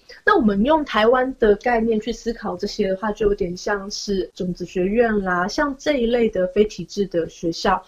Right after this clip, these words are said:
好，那在同样的法规里面呢，也提到说，他如果就是无法在所谓学校或是机构、体制等等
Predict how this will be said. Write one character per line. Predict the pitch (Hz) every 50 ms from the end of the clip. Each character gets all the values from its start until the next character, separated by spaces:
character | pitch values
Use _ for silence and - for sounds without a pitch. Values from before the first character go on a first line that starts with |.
| - - _ _ _
好， | - 240 233 254
那 | 302 392 440 427
在 | - 415 381 349 - _
同 | - - - 220 214 226 285
样 | 359 370 311 254
的 | 233 220
法 | - - 190 170 165
规 | 165 - 226 226 233 226
里 | 208 175 165
面 | 175 196 226 240 226 208 202
呢， | 196 196 196 190 - _ _ _ _ _ _
也 | - 220 214
提 | - 262 262
到 | 302 311 302
说， | 302 - 277 269 277 - - - - _ _ _ _ _ _ _ _ _ _ _ _
他 | - - - 392 415 370
如 | 302 269 262
果 | - 240 214 185
就 | - - 285
是 | - - 330 - -
无 | 220 240
法 | - 233 170 170
在 | - 233 233 226
所 | - - 175
谓 | 190 208 202 190 - _ _
学 | - - - 190 202
校 | 208 - 269 240 220 214
或 | 208 220 220
是 | 214 - - 214 208 185 185 - - -
机 | - - 214 220
构、 | 208 - 240 208 180 170 - -
体 | - - - 165
制 | - - - 220 214 -
等 | - 170 170 190
等 | 185 190 165 165 165